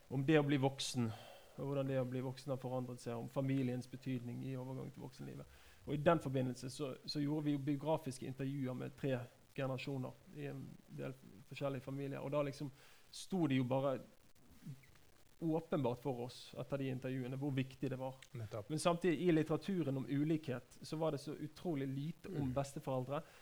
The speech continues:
Speaker 1: og det er blant annet fordi at, ehm, det er ganske vanskelig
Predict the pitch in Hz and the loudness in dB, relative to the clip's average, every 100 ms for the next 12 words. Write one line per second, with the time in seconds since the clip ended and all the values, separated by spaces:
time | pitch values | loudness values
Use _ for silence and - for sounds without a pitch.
0 | - - 165 180 143 165 143 147 143 135 | -6 0 4 6 8 6 6 4 4 2
1 | - - - - - - 165 127 135 - | -8 -18 -20 -20 -12 2 6 6 2 -4
2 | - 143 143 - 131 - 131 127 - 131 | -6 -2 -2 -2 -8 -6 -6 -6 -6 -10
3 | - - - - - - - - - 202 | -12 -20 -20 -20 -20 -20 -20 -16 -8 -4
4 | 151 - 165 139 - 151 120 | -2 2 2 2 0 -2 -2